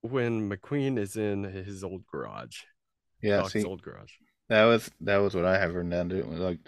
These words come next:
Speaker 2: the way they faded into the memory of the same spot where their memory actually happened.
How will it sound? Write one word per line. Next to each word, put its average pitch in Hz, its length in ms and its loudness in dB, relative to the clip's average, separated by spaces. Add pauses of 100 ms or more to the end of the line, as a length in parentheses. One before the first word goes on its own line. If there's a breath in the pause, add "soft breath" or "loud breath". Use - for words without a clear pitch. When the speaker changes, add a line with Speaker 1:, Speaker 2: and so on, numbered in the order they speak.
(480 soft breath)
Speaker 2:
the 110 80 0
way 113 180 6
they 110 160 4
faded 123 440 6
into 104 640 4
the 98 140 -4
memory 98 400 0
of 87 160 -4
the 90 80 -6
same 95 320 -2
spot - 440 0 (100)
where 90 200 -2
their 90 140 -2
memory 92 380 -2
actually 90 340 -4
happened. 85 680 -6